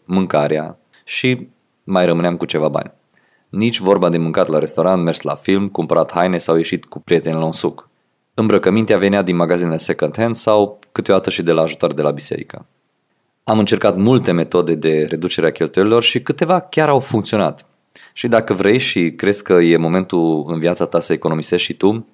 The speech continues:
îți dau câteva exemple. Făceam o listă de cumpărături înainte să mergem la supermarket, pentru că am înțeles că, fără o listă, puneam multe lucruri în coș de care chiar nu aveam nevoie.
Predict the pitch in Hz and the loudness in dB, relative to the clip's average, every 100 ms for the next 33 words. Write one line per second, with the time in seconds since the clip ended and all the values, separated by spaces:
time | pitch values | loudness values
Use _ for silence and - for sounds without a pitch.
0 | - - - 120 110 92 - 80 80 76 | -20 -18 -4 0 2 2 0 0 -2 -2
1 | 71 - - _ _ _ - - - - | -8 -10 -20 _ _ _ -20 -20 -20 -20
2 | _ _ _ - 143 135 117 123 107 95 | _ _ _ 0 2 4 2 2 2 2
3 | - 85 82 85 101 95 92 87 87 85 | 0 0 2 2 0 0 0 -2 -4 -4
4 | 80 78 - - 78 78 - - - 90 | -2 -6 -8 -8 -6 -6 -8 -10 -6 -4
5 | 87 90 90 95 104 113 - 87 85 - | -2 0 0 0 0 0 2 2 2 2
6 | 113 104 92 107 - 85 82 85 - 92 | 2 4 4 0 2 4 4 0 -2 0
7 | 95 87 98 98 85 87 85 80 78 85 | 0 2 0 2 0 0 0 -2 0 0
8 | 82 78 78 78 - 80 78 76 76 76 | 0 -2 -2 -2 -2 -2 -2 -4 -4 -6
9 | 78 78 69 | -4 -4 -6